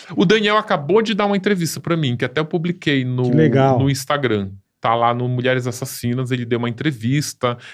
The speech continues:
Speaker 1: É a primeira entrevista que ele dá sobre o caso,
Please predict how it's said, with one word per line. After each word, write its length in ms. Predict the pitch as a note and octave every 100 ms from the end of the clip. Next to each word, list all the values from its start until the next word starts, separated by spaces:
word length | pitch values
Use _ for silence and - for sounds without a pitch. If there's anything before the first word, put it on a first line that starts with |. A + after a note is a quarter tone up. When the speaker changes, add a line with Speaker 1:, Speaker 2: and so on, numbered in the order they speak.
| -
Speaker 1:
É 100 | A#2+
a 40 |
primeira 500 | B2 D3 C#3 E3+ G#3+
entrevista 520 | F#3+ F#3+ D#3 D3+ -
que 100 | C#3
ele 140 | C#3+ C#3
dá 240 | A#2+ C3
sobre 300 | - B2+ A#2+
o 20 |
caso, 680 | - - G#2+ A2+ A#2 B2